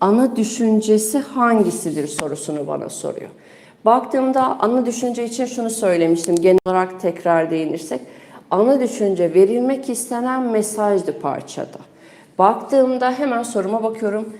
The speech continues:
Karşılıklı konuşma olmayan yerde yaşam da yoktur. Ve dünyanın büyük bölümünde bugün karşılıklı konuşmanın yerini tek yanlı çatışma almış. Yani tek taraflı.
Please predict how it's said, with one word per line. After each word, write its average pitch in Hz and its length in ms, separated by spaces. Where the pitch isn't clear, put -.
Karşılıklı 240 760
konuşma 226 640
olmayan 208 560
yerde 170 580
yaşam 202 540
da 151 80
yoktur. - 480
Ve 214 160
dünyanın 233 680
büyük 233 340
bölümünde 175 540
bugün 233 500
karşılıklı 220 680
konuşmanın 196 680
yerini 208 580
tek 277 300
yanlı 220 380
çatışma 208 880
almış. 151 560
Yani 190 320
tek 226 360
taraflı. 147 560